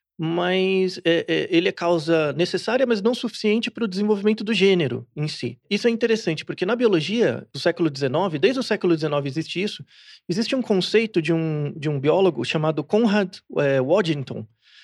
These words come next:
que é chamado creodo. O creodo é o seguinte, quando você é só um, um óvulo fecundado, né, no início,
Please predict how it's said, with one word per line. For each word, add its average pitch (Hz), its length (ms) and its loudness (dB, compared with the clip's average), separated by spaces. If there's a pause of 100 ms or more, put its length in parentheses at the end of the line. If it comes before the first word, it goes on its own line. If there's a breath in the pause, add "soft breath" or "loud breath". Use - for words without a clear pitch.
(120 soft breath)
que - 100 -4
é - 20 2
chamado 190 340 0
creodo. 147 720 0 (540 loud breath)
O 165 60 -8
creodo 226 540 2
é 214 100 2
o 220 60 2
seguinte, 165 640 -6 (120)
quando 233 240 2
você 196 640 4
é 160 360 2
só 262 440 -2
um, 147 480 -2
um 143 200 -4
óvulo 175 360 2
fecundado, 143 680 -4 (240)
né, 147 140 0
no 156 100 -2
início, 151 480 0